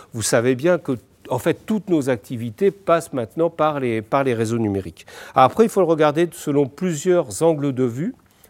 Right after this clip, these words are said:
hein. Il y a un angle économique. Je pense qu'on ne peut pas oublier que derrière, il y a de l'économie, que parmi les, les entreprises les plus riches de la planète, euh, les, dans, parmi les dix premières, il y en a sept qui viennent du monde numérique.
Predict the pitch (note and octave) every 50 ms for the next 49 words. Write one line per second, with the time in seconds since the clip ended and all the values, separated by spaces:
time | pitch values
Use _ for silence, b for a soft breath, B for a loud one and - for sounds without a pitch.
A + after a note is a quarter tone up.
0 | b _ - G2+ A#2 - B2+ A#2+ B2+ C#3 D3+ E3+ E3+ E3 C#3+ D3+ B2+ - C#3 C3
1 | B2+ A2+ A#2 B2 - - - _ _ _ _ _ _ _ _ _ _ _ _ _
2 | _ - D3 - - F3+ D3 F#3 F3+ E3+ - G#3+ G3+ F#3+ B B B B B _
3 | - F#3 E3+ D#3+ E3+ E3+ D#3+ D3 D3+ E3 E3+ F#3 E3+ - F3+ D#3 D3 C3 A#2+ D3+
4 | C#3+ B2 C3+ C#3 D#3+ E3+ D3+ D3+ D3 C3 C3+ C3+ - - C3+ B2+ A#2+ G#2+ A2 C#3
5 | F#3+ A3 B B B B B _ - - D#3 D3+ D3+ - E3+ D#3+ D3 D3 D#3+ E3
6 | F3 F3+ F3+ D#3+ C#3+ C#3 C#3 C3+ C3 C3 C3 C3 B2+ B2 C3 C3+ D3 - D3+ D3+
7 | D3+ D3+ D3+ D3+ C#3+ B2 C3+ D#3 - C#3+ D3+ - E3+ F3 D3+ D3 C#3 A2+ - C#3
8 | B2 C3+ D3+ C#3+ C3+ C3+ B2 B2 A#2 - - A#2+ A#2 A#2+ C3+ E3 F3 - D3+ B2
9 | A2 B B B B B B B B - A2+ A2+ A#2 A2+ A#2+ A#2+ A2+ A2+ C3 C3
10 | C3 C3 - C3+ C#3 D3+ D3 C#3 C3 A#2+ D3+ F3+ - - - C3+ B2+ C3 C#3 C#3+
11 | D3+ D3 D3 C#3 B2+ C3 B2 B2 B2 A#2+ B2 A2+ - - - D#3+ D3 - - b
12 | b b b b b _ C#3+ A#2+ A#2+ C3+ C#3 C#3 D3+ D#3+ - - B2 G#2+ G#2+ B2
13 | C3+ C#3 C#3 C#3 C3 B2+ B2 B2 A#2 G#2+ F2+ - - -